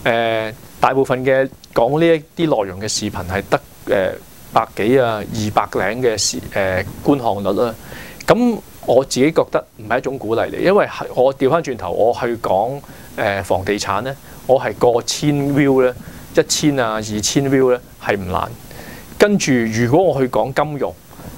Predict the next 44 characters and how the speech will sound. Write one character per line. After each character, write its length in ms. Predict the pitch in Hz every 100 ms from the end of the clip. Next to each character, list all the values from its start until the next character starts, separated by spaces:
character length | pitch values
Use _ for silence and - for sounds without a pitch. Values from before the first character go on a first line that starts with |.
| -
講 480 | 113 107 117 139 143
普 200 | - 120
通 200 | 131 135
話， 320 | 104 87 113 -
擺 200 | - 131
喺 260 | 156 131 98
內 80 | 107
地 120 | 104 104
牛 120 | 104
牛 160 | 90 95 127
網， 220 | 101 92 - - - - -
最 180 | - 139
高 140 | 123 160
係 180 | 131 101
試 200 | - 117
過 120 | 117
一 60 | 139 - -
百 80 | 113
二 140 | 139
十 160 | 110 - -
九 140 | 98
萬 220 | 123 95
五 200 | 87 92 104
千， 220 | 123 113
接 100 | -
近 160 | - 101 - -
一 60 |
百 160 | - 107
三 240 | - 110 113
十 80 | -
萬 200 | 90 92
view。 240 | 110 107 - - - - - - - -
如 280 | 135 143 151
果 480 | 139 131 143 208 226
我 300 | - 123 135
去， 680 | 135 - 143 139 139 139 139 -
呃， 260 | 120 104 101
真 200 | 160 165
真 200 | 151 131
正 280 | 120 113
正 320 | 107 110 110 110 -
要 140 | 135 131
係 380 | - - 107
為 300 | 107 104 107